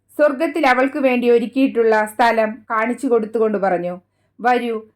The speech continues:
ഞാൻ നിന്നെ പ്രകാശത്തിന്റെ വാസസ്ഥലത്തേക്ക്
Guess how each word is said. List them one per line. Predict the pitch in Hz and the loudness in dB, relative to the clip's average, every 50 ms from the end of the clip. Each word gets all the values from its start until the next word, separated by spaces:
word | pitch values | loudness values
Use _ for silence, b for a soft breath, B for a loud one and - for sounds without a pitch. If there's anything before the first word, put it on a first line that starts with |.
| _ _ - | _ _ -8
ഞാൻ | 240 262 269 277 285 294 | -4 -2 -2 0 0 0
നിന്നെ | 269 240 233 233 226 220 220 220 220 _ - | -2 -2 -2 -4 -4 -6 -6 -8 -10 _ -8
പ്രകാശത്തിന്റെ | 269 269 262 262 277 262 302 302 359 349 - 262 240 226 226 220 214 | -6 -6 -2 0 0 0 0 0 -4 -6 -4 -4 -2 0 0 0 2
വാസസ്ഥലത്തേക്ക് | 208 240 226 226 254 254 294 294 294 - 269 233 226 214 220 226 220 220 214 - 214 208 | 2 2 2 2 2 0 -4 -6 0 2 2 2 2 0 0 0 0 0 0 -2 -2 -2